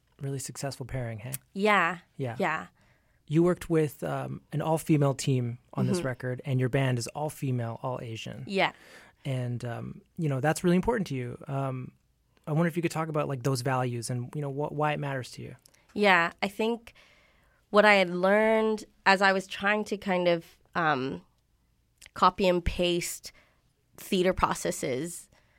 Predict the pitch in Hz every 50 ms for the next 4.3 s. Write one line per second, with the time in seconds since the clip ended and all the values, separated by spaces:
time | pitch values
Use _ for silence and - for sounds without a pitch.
0 | _ _ _ _ _ _ - 185 175 165 175 175 - - - 180 170 160 151 180
1 | 180 165 - _ _ - _ _ _ _ - 185 175 170 165 170 175 170 170 165
2 | 165 165 160 156 156 147 147 143 139 147 143 - 185 175 - 180 175 - 180 -
3 | _ _ - - 175 165 170 165 165 165 170 - - 175 165 - - - - 180
4 | - - - - 180